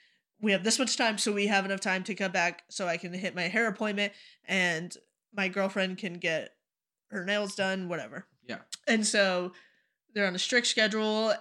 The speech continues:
Speaker 1: and then Little Pervert's like, "I have to pee. We have to pull over right now. I have to pee so bad." And they're like, "Nope, we can't use one of our stops yet. Sorry, dude, hold it."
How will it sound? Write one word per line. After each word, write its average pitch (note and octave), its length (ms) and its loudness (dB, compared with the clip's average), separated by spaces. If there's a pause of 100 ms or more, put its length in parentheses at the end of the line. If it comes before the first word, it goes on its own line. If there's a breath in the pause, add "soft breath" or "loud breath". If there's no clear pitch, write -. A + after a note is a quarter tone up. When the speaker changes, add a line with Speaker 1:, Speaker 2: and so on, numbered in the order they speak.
Speaker 1:
and F3+ 420 0 (300)
then F#3+ 480 2 (320)
Little G3 160 -2
Pervert's F#3+ 320 0
like, E3+ 200 -4
"I G3+ 100 2
have F#3 160 2
to E3+ 60 -12
pee. B3 140 2
We G3+ 80 2
have G3 120 4
to F#3+ 40 -10
pull G3 160 -2
over D#3+ 220 -2
right F3+ 280 0
now. D#3 320 -4
I G#3 120 4
have G#3 240 4
to G#3+ 100 -2
pee G3+ 200 -2
so - 280 0
bad." E3 380 -4 (300 soft breath)
And G#3 100 -14
they're F3+ 60 -2
like, F3 120 -6
"Nope, A#3+ 220 2 (200)
we A3 120 0
can't G#3 200 2
use A3+ 160 0
one G#3+ 120 2
of G3 40 0
our F#3+ 80 0
stops F3+ 320 -2
yet. C#3 220 -10 (240)
Sorry, G3 300 0
dude, F3 180 0
hold G3+ 260 -2
it." D#3+ 200 -4